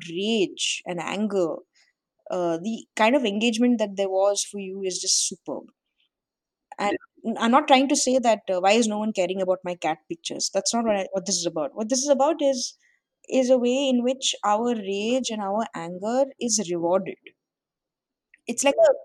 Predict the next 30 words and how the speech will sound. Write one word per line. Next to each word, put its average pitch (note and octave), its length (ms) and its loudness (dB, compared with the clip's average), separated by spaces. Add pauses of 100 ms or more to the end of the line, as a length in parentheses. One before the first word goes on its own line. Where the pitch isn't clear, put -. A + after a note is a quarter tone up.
(120)
conditioning C4 560 6
kind F#3 220 -2
of F3 80 -6
setting. - 440 -6 (840)
Uh, F#3+ 220 -4 (160)
but C4+ 140 2 (340)
again, B3+ 480 6
this C4+ 140 4
kind C4+ 200 2
of C4+ 140 -2
rewarding A#3+ 400 0
again B3+ 240 2
happens A#3 340 0
only A3 220 -2
in A#3+ 80 0
specific - 540 -4 (760)
times. - 580 0 (320)
Only C4 220 8
when C#4 200 4
there's B3 220 2
a B3 100 4
rape F#3+ 320 -2
case A#3 220 -2
that G3+ 180 -4 (140)
you, G#3 320 -6
they G#3 120 -2
need G3+ 220 -4
your F3+ 200 0
opinion D3+ 420 -8
about. - 220 -20